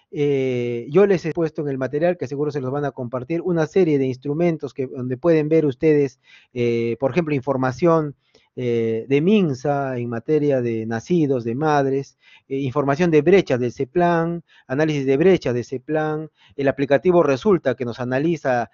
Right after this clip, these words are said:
los resultados de los programas presupuestales en la gerencia pública de los tres niveles de gobierno,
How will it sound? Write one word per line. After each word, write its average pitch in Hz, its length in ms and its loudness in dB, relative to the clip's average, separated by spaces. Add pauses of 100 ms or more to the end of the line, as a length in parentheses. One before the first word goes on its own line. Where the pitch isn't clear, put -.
(160)
los 131 220 -2
resultados 135 640 0
de 120 60 -2
los 113 120 -4
programas 139 360 -2
presupuestales 120 720 -4
en 110 80 -6
la 107 80 -6
gerencia 131 420 -4
pública 127 480 -6
de 113 80 -8
los 110 120 -18
tres 139 160 -4
niveles 135 320 -4
de 143 80 -2
gobierno, 160 580 2